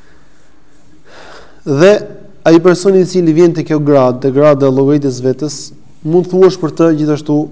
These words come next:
që ai ka ardhur në gradën e tobes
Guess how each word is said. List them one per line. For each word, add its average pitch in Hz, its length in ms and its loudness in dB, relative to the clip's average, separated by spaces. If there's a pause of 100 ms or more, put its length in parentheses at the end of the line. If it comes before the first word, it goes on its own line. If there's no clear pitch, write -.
(500)
që 147 140 2
ai 165 180 4
ka 160 80 0
ardhur 160 400 0
në 151 160 -2
gradën 160 380 -2
e 156 100 -12
tobes 123 380 -4